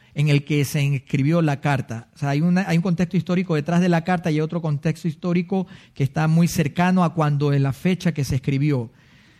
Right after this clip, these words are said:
Hablando un poquito acerca de esa historia, acerca de, de, más que todo, de la, de la ciudad de Filipos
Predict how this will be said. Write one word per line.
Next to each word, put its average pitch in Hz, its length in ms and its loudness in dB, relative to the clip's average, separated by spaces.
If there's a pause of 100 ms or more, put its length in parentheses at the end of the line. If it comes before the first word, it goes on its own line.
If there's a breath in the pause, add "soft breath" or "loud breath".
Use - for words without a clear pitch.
(180 soft breath)
Hablando 214 300 2
un 208 60 4
poquito 202 300 0
acerca 190 360 0
de 190 100 2
esa 196 140 2
historia, 156 560 0
acerca 160 520 -2
de, 147 440 -2
de, 143 400 -2 (160 soft breath)
más 147 160 0
que 156 140 0
todo, 165 320 0
de 147 100 0
la, 139 400 -2 (600 soft breath)
de 135 120 0
la 131 140 2
ciudad 151 260 0
de 160 80 2
Filipos 160 680 -2